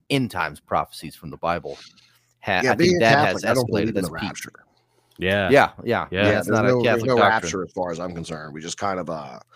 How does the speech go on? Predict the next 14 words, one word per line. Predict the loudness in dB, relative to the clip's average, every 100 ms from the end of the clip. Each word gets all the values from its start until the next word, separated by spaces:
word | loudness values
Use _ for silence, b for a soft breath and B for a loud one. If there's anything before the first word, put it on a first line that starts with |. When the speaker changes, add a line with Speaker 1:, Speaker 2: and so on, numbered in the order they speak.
| B B B B B
Speaker 2:
everybody | -2 0 0 -2
goes | -6 -8
through | -8 -10 -12
it. | -18 _ 0
Everybody | 2 4 0 0
Speaker 1:
It's |
a | 0
Speaker 2:
goes | -2
Speaker 1:
yeah. |
Speaker 2:
through | -4
the | -6
muck. | -10 -14 -20 -20 _ _ _ _ -4
Speaker 3:
Yeah. | -2
Speaker 1:
Yeah. | -2